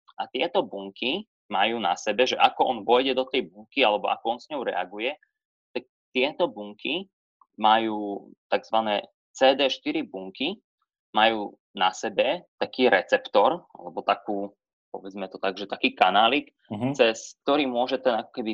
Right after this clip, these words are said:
Speaker 1: vírus vojsť dovnútra bunky. Istým spôsobom si takto môžeme predstaviť. A teraz, čo urobila táto mutácia, že tento gén, tento C C R päť gén,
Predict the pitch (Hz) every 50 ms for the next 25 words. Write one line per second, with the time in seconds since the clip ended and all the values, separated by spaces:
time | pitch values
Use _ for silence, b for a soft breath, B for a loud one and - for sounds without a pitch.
0 | 92 92 107 117 135 131 117 123 117 - - _ _ 113 101 104 110 113 110 110
1 | - - - 117 113 107 120 113 110 _ 117 110 104 - - 101 98 95 - -
2 | - _ _ _ _ _ _ _ _ _ _ - - _ - 92 - _ - 104
3 | 95 - - 98 92 87 - _ _ - - - - 98 95 92 95 92 90 90
4 | - - - 85 - _ _ 85 80 76 71 _ _ _ _ _ _ _ _ _
5 | _ _ _ _ _ _ _ - - _ - 131 131 131 127 - - _ _ _
6 | _ - - 147 - - - _ 120 123 139 151 135 156 135 139 135 131 - 117
7 | 139 - - 127 107 98 95 - 90 90 - - 107 113 110 113 107 98 _ _
8 | 131 143 180 185 220 196 147 - 104 - - 104 123 175 214 _ _ _ _ _
9 | 107 104 104 - 104 - - - 143 156 - - 180 - 147 147 - - - 160
10 | - - 90 - 98 90 90 104 131 175